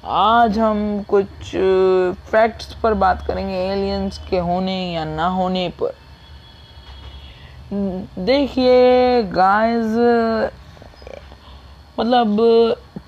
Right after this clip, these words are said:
हम aliens को कहते हैं कि aliens हैं। अब अगर aliens हैं तो उन्हें दिखना भी चाहिए, आप लोग कहेंगे।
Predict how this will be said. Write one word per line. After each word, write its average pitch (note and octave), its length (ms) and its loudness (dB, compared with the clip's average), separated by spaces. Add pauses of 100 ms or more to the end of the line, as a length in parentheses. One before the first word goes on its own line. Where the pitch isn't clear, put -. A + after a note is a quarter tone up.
(720)
हम A3 460 2
aliens G#3+ 560 2
को G#3+ 260 4
कहते F3+ 360 0
हैं E3 280 -4 (120)
कि G3 360 -2 (580)
aliens G3 680 0
हैं। G3+ 360 4 (1300)
अब G#3 160 0
अगर A#3 240 0 (100)
aliens G#3+ 600 0 (120)
हैं A3+ 380 2 (960)
तो A3 140 4 (320)
उन्हें A3 600 2
दिखना F3 340 2
भी F#3 120 0
चाहिए, G3+ 380 0
आप G3 280 0
लोग F#3+ 220 -6
कहेंगे। F3 420 -6